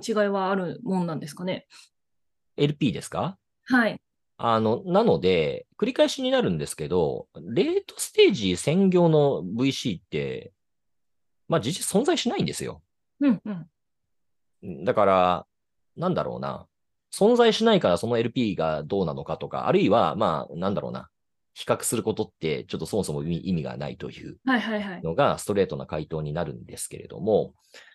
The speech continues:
Speaker 2: ただ、まあ、一つ、あの、参考になるかもしれないのは、シードに投資しますって言ってるブイシーの中で、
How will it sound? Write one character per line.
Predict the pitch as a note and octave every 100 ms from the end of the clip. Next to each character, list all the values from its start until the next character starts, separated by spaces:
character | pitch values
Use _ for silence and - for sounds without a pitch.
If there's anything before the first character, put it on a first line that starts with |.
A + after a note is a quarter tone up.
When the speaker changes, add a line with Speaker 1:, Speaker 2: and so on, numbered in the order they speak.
| _
Speaker 2:
た | G3+
だ、 | D3+
ま | C#3+
あ、 | D3+
一 | -
つ、 | F4+ A3
あ | D#3
の、 | C3+ C3 C3 B2+ B2+ B2+ - _ _ _ _ _ _ _ _ _
参 | - C4 -
考 |
に | E4
な | E4+
る | E4
か | G2
も |
し | D#2
れ | F#2
な | E2+ D#2+
い |
の | C2+
は、 | C#2 F#2+ F2 C2 _ _ _ _ _ _
シ | - - D4+
ー |
ド | D#4+
に | D#4
投 | D4+ C#4+
資 | C4
し | B3
ま | B3+ B3+
す |
っ |
て | -
言 | G2+
っ | E2
て | -
る | D#2
ブ | D2
イ | E2
シ | D2+ F#2
ー |
の | C#2+
中 | C2 C2+ C#2+
で、 | F#2 F#2 D#2